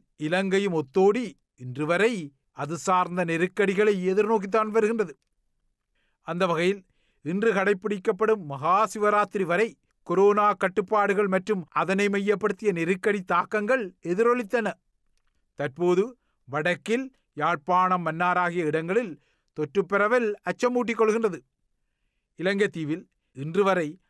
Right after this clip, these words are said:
ஐநூற்று பதினோரு கொரோனா மரணங்கள் பதிவு செய்யப்பட்டுள்ளதாக கொரோனா தொற்று குறித்த தரவுகளை வெளியிடும் உலக மானியான வேர்ல்டோமீட்டர்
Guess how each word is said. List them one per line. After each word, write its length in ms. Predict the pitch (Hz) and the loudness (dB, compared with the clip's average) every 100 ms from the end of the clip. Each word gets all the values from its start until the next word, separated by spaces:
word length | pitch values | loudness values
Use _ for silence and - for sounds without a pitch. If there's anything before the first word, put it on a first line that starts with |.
| _ _ - | _ _ -8
ஐநூற்று 480 | 160 196 247 240 254 190 | -4 -2 0 -2 -4 -2
பதினோரு 360 | 190 214 240 | 0 2 0
கொரோனா 360 | 185 185 214 233 | 0 0 2 2
மரணங்கள் 460 | 233 196 220 233 233 | 2 0 0 0 -2
பதிவு 280 | 180 170 220 | -2 -4 -4
செய்யப்பட்டுள்ளதாக 880 | 240 233 214 196 202 180 180 170 202 - _ _ | -2 0 0 0 -2 0 0 0 -4 -8 _ _
கொரோனா 360 | 165 196 226 240 | -2 0 4 2
தொற்று 360 | 202 214 190 233 | 2 0 -2 -8
குறித்த 500 | 233 233 202 240 226 185 - | -6 -6 -2 2 2 -2 -4
தரவுகளை 500 | 175 214 233 233 233 | -2 0 2 4 4
வெளியிடும் 440 | 196 214 226 226 185 _ | 2 0 0 0 -2 _
உலக 340 | 143 185 208 214 | -2 0 2 2
மானியான 540 | 180 202 214 214 226 214 135 _ | 2 2 0 0 2 -2 -6 _
வேர்ல்டோமீட்டர் 920 | 110 151 175 185 190 185 185 - 190 | -2 2 2 4 4 4 0 0 0